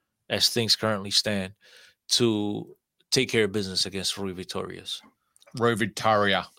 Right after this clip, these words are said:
Speaker 1: No, Victorious.
Speaker 2: Victorious.
Speaker 1: Yeah, against him. Um, and then the next, we'll see. Look, game by game, but I think that these first two games will be fine.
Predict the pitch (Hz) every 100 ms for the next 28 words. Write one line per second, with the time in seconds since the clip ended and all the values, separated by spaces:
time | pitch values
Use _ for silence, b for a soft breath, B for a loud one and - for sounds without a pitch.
0 | _ - 101 92 101 - 120 104 87 -
1 | - - - 104 - 117 110 98 92 80
2 | - - _ 170 110 50 - - - 104
3 | 107 98 - 90 - _ - 110 110 110
4 | 113 113 113 113 113 117 _ _ _ _
5 | _ _ _ _ _ _ - 185 214 202
6 | 233 - 214 - 247 - - 135 123 190
7 | 185 180 160 104 110 135 160 143 143 156
8 | 147 151 139 - 139 131 127 113 - -
9 | B B B B - 120 113 110 113